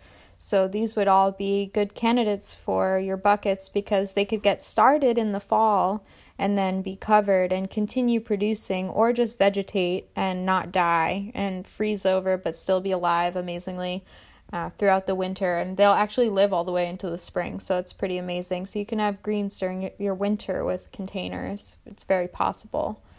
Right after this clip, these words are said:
So really, it's just treating the whole bucket like an ecosystem, and you're gonna get good results from that. Buckets are great for running controlled experiments and really getting to know plants in an intimate way.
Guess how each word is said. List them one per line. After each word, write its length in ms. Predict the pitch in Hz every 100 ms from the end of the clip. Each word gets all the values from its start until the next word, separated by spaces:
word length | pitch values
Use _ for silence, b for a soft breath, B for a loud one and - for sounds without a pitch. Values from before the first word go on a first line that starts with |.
| b b b b
So 200 | - 233
really, 320 | 226 285 349
it's 140 | 349 -
just 220 | 302 -
treating 560 | - 320 339 349 339 294
the 120 | 226
whole 680 | 220 233 254 269 269 247 -
bucket 580 | 214 220 226 226 208 -
like 240 | 214 214 226
an 100 | 220
ecosystem, 920 | 226 214 190 - 185 - 180 185 190 b b b -
and 120 | 214
you're 100 | 220
gonna 200 | 262 247
get 200 | 220 208
good 160 | 214
results 460 | 190 190 180 175 -
from 220 | - -
that. 240 | - 147 - - _ _ -
Buckets 400 | 233 - 294 277
are 100 | 226
great 380 | - 214 214
for 120 | - 226
running 340 | 214 208 208
controlled 500 | - 208 - 202 208
experiments 880 | 208 - - 202 202 214 247 262 -
and 120 | 208
really 280 | 214 214 208
getting 280 | 202 214 220
to 120 | 220
know 260 | 196 190 214
plants 480 | - 196 202 226
in 140 | 214 202
an 100 | 190
intimate 480 | - 208 202 202 175
way. 380 | 185 190 262